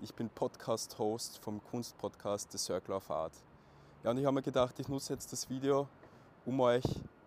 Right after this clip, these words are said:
verschiedene Sachen eigentlich zu sagen. Der erste Punkt ist, ich möchte euch darauf hinweisen, wir befinden uns jetzt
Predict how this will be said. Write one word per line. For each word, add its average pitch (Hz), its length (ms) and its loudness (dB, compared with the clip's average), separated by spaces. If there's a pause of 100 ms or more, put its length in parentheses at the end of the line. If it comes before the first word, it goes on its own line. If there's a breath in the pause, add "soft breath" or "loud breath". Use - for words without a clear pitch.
(600)
verschiedene 170 340 2
Sachen 123 320 6
eigentlich 110 280 2
zu 117 100 -6
sagen. 107 480 4
Der 127 80 4
erste 120 320 4
Punkt 143 340 -2
ist, 139 180 0
ich 135 120 -2
möchte 123 240 0
euch - 80 -6
darauf 120 180 0
hinweisen, 123 400 0
wir 123 80 -4
befinden 131 440 -2
uns 127 160 -4
jetzt 120 260 -2